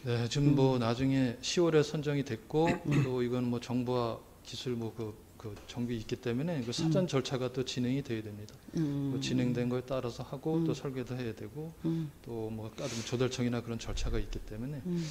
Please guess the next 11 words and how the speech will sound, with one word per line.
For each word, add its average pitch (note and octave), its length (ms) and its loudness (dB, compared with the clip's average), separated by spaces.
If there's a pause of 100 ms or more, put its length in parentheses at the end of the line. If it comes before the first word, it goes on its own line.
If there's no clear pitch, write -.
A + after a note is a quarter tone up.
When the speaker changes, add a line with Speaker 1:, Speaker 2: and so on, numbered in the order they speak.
(120)
Speaker 1:
내년 C3 300 4
구월을 D3 380 4
목표로 C3+ 360 -2
하고 C3 220 0
있는데 A#2+ 400 -2 (160)
Speaker 2:
음. C#3+ 240 -4 (800)
Speaker 1:
그렇게 B2 260 -6
진행하려고 B2+ 560 -2
하고 B2 160 -8
있습니다. - 360 -18 (260)
Speaker 2:
네네. C3+ 540 8